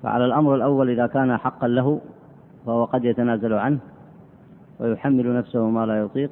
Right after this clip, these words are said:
وإذا كان حقا لله وجب المحافظة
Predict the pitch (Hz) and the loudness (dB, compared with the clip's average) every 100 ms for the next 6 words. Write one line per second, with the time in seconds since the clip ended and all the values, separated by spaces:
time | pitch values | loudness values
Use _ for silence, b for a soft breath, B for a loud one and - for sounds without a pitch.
0 | - 113 113 113 131 120 107 127 123 107 | -8 -4 -2 -2 -2 -4 -4 -6 -4 -4
1 | 107 123 143 - - - - - - - | -2 0 -2 -4 -20 -20 -20 -20 -20 -20
2 | - 120 123 120 120 131 - - - - | -6 -2 0 0 0 -2 -6 -20 -20 -20
3 | - - 117 107 123 117 110 104 | -14 -4 -2 -2 0 -2 0 -2